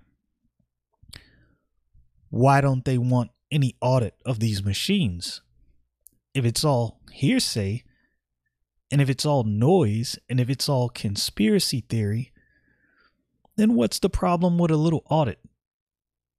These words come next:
Imagine if the I R S went to audit a senator or congressman and they said, "No, you don't need to do that."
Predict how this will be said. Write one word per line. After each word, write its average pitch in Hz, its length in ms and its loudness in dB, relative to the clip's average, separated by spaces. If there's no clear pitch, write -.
Imagine 180 460 2
if - 140 -6
the 143 180 -6
I 151 200 0
R 143 200 2
S 120 240 -2
went 139 240 -2
to - 180 -6
audit 127 380 0
a 127 80 -4
senator 135 600 0
or 131 160 0
congressman 113 840 -2
and 123 140 0
they 139 140 4
said, 131 280 -2
"No, 131 340 2
you 160 80 -2
don't 147 200 4
need 135 180 0
to 127 100 -4
do 120 180 0
that." 104 240 -4